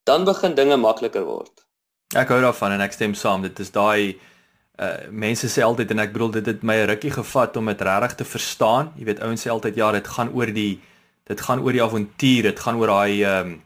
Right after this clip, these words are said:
Speaker 2: wat's journey in Afrikaans? Dit gaan oor daai daai, die roete wat jy stap en nie die einddestinasie nie. En ek, en ek, ek kan getuig, op die einde van die dag, het gaan nie oor die einddestinasie nie. Dit is wat gebeur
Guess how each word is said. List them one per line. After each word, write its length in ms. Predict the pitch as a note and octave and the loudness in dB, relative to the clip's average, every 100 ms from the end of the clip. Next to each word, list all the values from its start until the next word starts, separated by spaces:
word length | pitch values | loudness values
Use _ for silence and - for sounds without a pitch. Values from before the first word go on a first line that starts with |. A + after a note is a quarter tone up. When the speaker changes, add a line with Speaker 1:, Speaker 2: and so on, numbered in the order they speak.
| - | -4
Speaker 2:
wat's 260 | G#2 G2+ G#2 | -4 -4 -2
journey 360 | G#2 G#2 G#2+ | 2 2 2
in 100 | G2+ | 2
Afrikaans? 580 | F#2+ - G2 - G2+ F#2 | 0 -4 -6 0 0 0
Dit 140 | - - | -6 -6
gaan 160 | A2+ | -2
oor 120 | A2+ | 0
daai 400 | G#2 G2 G2+ F2+ - _ _ _ _ _ _ _ - | 2 2 0 -4 -12 _ _ _ _ _ _ _ -4
daai, 200 | G2 G2+ G#2+ | 0 0 0
die 160 | A2+ | -2
roete 380 | G#2+ C3+ D3 C3 | 2 2 4 2
wat 200 | G#2+ G#2 | 0 0
jy 100 | G#2 | -2
stap 460 | - - D#3 G#2+ - | -4 -2 2 2 0
en 80 | G#2 | -4
nie 120 | A#2+ | -2
die 100 | B2+ C3+ | -4 -2
einddestinasie 1000 | C#3+ C3+ A2+ G#2+ G#2+ G2+ A2 D#3 - F#2 | -2 0 -2 -2 -4 -2 0 0 -4 -8
nie. 80 | F2+ | -4
En 80 | G2 | -6
ek, 160 | G2+ - | -6 -6
en 100 | G#2+ | -6
ek, 160 | G#2+ - _ _ - | -6 -10 _ _ -10
ek 100 | A2 B2 | -4 -2
kan 100 | A2 | -2
getuig, 460 | G#2+ - D#3 - - | -2 0 0 -2 -8
op 100 | G2+ | -6
die 60 | G#2 | -4
einde 140 | B2+ | -4
van 140 | - A#2 | -6 -4
die 80 | A#2 | -2
dag, 160 | A2 | -2
het 140 | G#2+ - | -4 -4
gaan 160 | B2 F3 | -2 0
nie 60 | |
oor 80 | C3 | 0
die 100 | G2 | 0
einddestinasie 840 | G2 F#2 F2+ - F#2 F2 E2+ - F#2 | -2 -4 -6 -6 -6 -4 -4 -4 -8
nie. 100 | F2+ | -8
Dit 180 | G2+ G#2 | -6 -4
is 140 | F#2 F#2+ | -2 -2
wat 220 | A#2 - | -2 -2
gebeur 320 | C3 A2+ A2 | -2 0 0